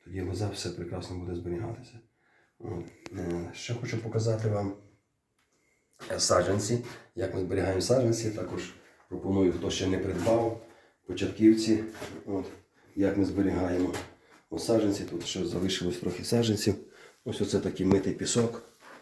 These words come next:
От, бачите, отака консистенція піску має бути. От. Митий пісок. Е, час-, періодично ми його,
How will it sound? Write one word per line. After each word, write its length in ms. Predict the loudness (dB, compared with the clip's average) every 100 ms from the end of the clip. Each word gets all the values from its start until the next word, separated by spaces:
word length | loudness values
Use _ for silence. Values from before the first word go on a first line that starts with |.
| -20 -20 _ _ -4
От, 260 | -4 -4
бачите, 280 | -6 -6 -4
отака 400 | -6 -4 -2 -2
консистенція 720 | -2 -2 -2 0 -2 0 -2
піску 300 | -2 -4 0
має 260 | 2 4 4
бути. 340 | 2 2 0 -4 -16 _ _ _ _ _ _
От. 300 | -6 -6 -6 -14 -20 _ _ _ _ _ _ _ _ -6
Митий 260 | -4 -2
пісок. 500 | -2 0 2 2 -2 -18 -20 -20 _ -10
Е, 240 | -8 -8
час-, 440 | -6 -6 -6 -10 -14 -20 _
періодично 580 | 0 2 4 4 2 2
ми 120 | 4
його, 380 | 4 2 0